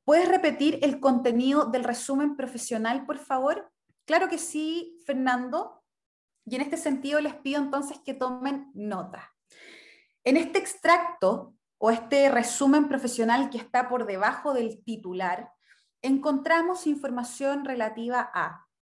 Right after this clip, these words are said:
formación, años de experiencia, áreas en las cuales te has desempeñado, industrias en las que has trabajado,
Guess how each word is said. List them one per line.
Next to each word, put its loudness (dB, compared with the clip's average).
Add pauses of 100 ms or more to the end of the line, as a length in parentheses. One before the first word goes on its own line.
(160)
formación, -2 (720)
años 2
de -6
experiencia, -6 (760)
áreas 2 (260)
en 2
las 0
cuales 2
te -2
has -2
desempeñado, -4 (320)
industrias 4
en 0
las -2
que -2
has -8
trabajado, 0